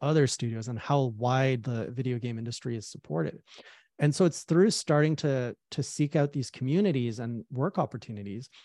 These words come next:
that I bumped into, uh, at the time, the founder of Enthusiast Gaming, who the company hadn't even been created yet. But I met him at a social meetup,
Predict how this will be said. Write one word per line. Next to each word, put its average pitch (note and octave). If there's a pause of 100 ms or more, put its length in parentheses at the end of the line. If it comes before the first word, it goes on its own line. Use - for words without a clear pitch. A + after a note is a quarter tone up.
(280)
that C#3+
I D3+
bumped D#3+
into, C3+
uh, A#2 (100)
at C3
the C3+
time, B2+
the B2
founder C#3+
of B2
Enthusiast A2+
Gaming, A#2
who B2 (280)
the D#3
company G3
hadn't D3+
even C#3
been C3+
created C#3+
yet. G2 (500)
But D3
I D3
met D3+
him F#3
at C3+
a C3
social C#3
meetup, C3+